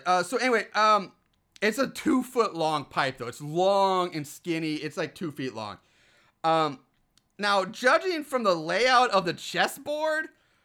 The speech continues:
Conan has been kicking Hugo's fucking ass. 'Cause there's, like, eight to ten white pieces that Conan's playing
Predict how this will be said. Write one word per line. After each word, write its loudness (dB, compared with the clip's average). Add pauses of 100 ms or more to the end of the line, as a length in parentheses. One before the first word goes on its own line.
(120)
Conan 2
has 4
been -2
kicking -2
Hugo's 0
fucking 0
ass. -2 (380)
'Cause 0
there's, 2
like, 2
eight 0
to -6
ten -4
white 0
pieces -10
that -2
Conan's -2
playing -4